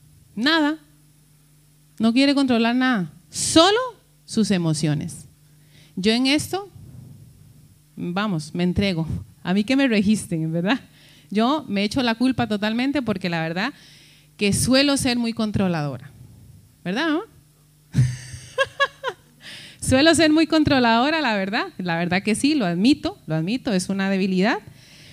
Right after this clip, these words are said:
Pero bueno, quiero ser una persona resiliente, hermanos. Yo sé que todos los que estamos aquí tenemos defectos y tenemos debilidades. Amén.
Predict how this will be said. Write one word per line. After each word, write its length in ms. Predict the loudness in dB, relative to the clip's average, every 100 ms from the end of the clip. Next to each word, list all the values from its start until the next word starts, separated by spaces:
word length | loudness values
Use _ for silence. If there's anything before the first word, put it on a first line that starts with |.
| 0
Pero 180 | 4 6
bueno, 380 | 6 6 4 0 -4 -4
quiero 300 | -2 0 0
ser 180 | 0
una 200 | 0 0
persona 420 | 0 0 0 0 0
resiliente, 680 | 0 0 2 2 0 -2
hermanos. 380 | -2 0 0 2
Yo 160 | 2 2
sé 140 | 0
que 100 | -2
todos 240 | 0 0 2
los 140 | 0
que 80 | -4
estamos 340 | -4 -4 -4
aquí 300 | -6 -6 -6
tenemos 360 | -4 -4 -4 -4
defectos 560 | -4 -4 -4 -4 -4
y 80 | -4
tenemos 360 | -4 -4 -4 -6
debilidades. 640 | -6 -6 -6 -6 -6 -6
Amén. 260 | -6 -6